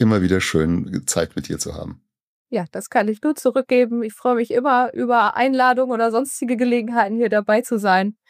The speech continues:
Speaker 2: Macht immer sehr viel Spaß.
Speaker 1: Ja, wenn euch das gefallen hat, dann können wir natürlich auch hier einen festen Termin draus machen. Jedes Mal, wenn es bei euch einen neuen Eintrag im Brettspiellexikon gibt,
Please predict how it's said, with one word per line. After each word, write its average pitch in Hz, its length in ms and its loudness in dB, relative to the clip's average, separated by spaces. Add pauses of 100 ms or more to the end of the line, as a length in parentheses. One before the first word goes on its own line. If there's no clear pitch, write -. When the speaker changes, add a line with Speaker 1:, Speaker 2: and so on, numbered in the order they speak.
(280)
Speaker 2:
Macht 185 220 0
immer 190 200 4
sehr 180 140 2
viel 160 140 -4
Spaß. - 480 -2 (300)
Speaker 1:
Ja, 95 220 2
wenn 110 220 0
euch 120 160 0
das 113 180 0
gefallen 110 540 0
hat, - 300 -4
dann 110 180 2
können 110 240 2
wir 107 100 2
natürlich 98 460 0
auch 95 160 -2
hier - 180 0
einen 78 380 0
festen - 680 0
Termin 90 460 2
draus 104 380 0
machen. 139 240 2
Jedes 120 280 0
Mal, 101 260 0
wenn 98 160 2
es 98 140 -2
bei - 280 0
euch 143 260 0
einen 101 160 2
neuen 95 240 0
Eintrag 95 460 -2
im 80 100 -2
Brettspiellexikon 101 880 0
gibt, 95 220 -2